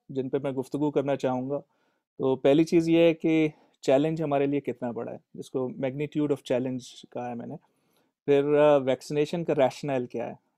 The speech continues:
इसमें again बहुत सारी चीज़ें already कवर हो चुकी हैं। तीन मेन वैक्सीन्स जो इस वक्त अवेलेबल हैं यूके में और अब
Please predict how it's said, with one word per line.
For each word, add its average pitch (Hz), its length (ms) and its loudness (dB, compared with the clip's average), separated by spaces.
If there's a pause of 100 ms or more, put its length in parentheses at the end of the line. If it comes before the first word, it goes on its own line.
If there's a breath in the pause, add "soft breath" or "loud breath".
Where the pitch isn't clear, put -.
इसमें 160 320 -4
again 160 340 -2
बहुत 143 180 2
सारी 156 160 -2
चीज़ें 151 300 -2
already 143 340 0
कवर 135 200 0
हो 139 120 -4
चुकी 131 240 -8
हैं। 139 220 -10 (560)
तीन 165 200 0
मेन 165 320 0
वैक्सीन्स 151 500 -2
जो 147 100 0
इस 143 160 -2
वक्त - 360 -8 (220)
अवेलेबल 139 480 0
हैं 139 240 -6
यूके 131 340 -2
में 135 280 -6
और 127 380 -8
अब 127 100 -8